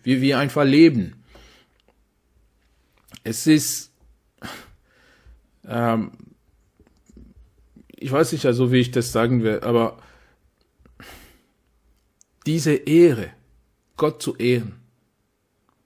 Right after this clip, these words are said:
gehen wir einfach in dem Wort, dem Wort. Also ich hatte, ähm, <clears throat> etwas gelesen und es war in, ähm,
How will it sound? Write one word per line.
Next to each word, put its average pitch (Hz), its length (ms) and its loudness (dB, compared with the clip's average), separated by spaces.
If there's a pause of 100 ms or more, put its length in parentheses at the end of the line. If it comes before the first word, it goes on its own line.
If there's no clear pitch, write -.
(3000)
gehen 160 240 0
wir 131 120 2
einfach 110 240 -2
in 107 100 0
dem 95 180 -8
Wort, 95 380 -8 (760)
dem 101 180 -16
Wort. 95 280 -12
Also 101 260 -12 (560)
ich - 180 -10
hatte, 143 640 0
ähm, 107 680 -6 (340)
<clears throat> - 1000 -12
etwas - 260 -8
gelesen 131 500 -4
und 107 180 -6
es 98 200 -14
war 117 420 -6 (1700)
in, 110 320 -4
ähm, 104 580 -6